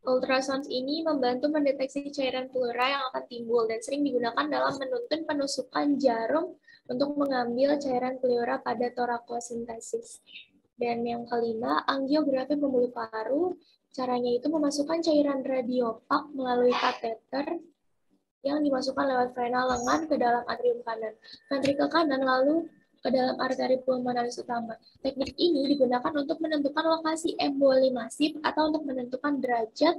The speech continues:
infark paru. Resikonya ini timbulnya aritmia saat kateter dimasukkan ke dalam bilik jantung. Sedangkan pemindaian paru yang terakhir ini, eh,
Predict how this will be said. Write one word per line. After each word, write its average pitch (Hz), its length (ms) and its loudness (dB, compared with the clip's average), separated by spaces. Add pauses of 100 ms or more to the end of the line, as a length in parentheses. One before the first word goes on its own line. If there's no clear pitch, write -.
(220)
infark 254 400 -2
paru. 233 320 -6 (320)
Resikonya 262 880 4 (320)
ini 285 240 0
timbulnya 269 480 4
aritmia 269 800 0
saat - 320 -6
kateter 302 640 0
dimasukkan 285 560 -2
ke 294 80 0
dalam 240 240 0
bilik 233 320 -2
jantung. 220 400 -6 (320)
Sedangkan 262 400 2
pemindaian 262 560 4
paru 294 240 4
yang 254 160 2
terakhir 247 320 0
ini, 262 560 -2 (560)
eh, 254 320 2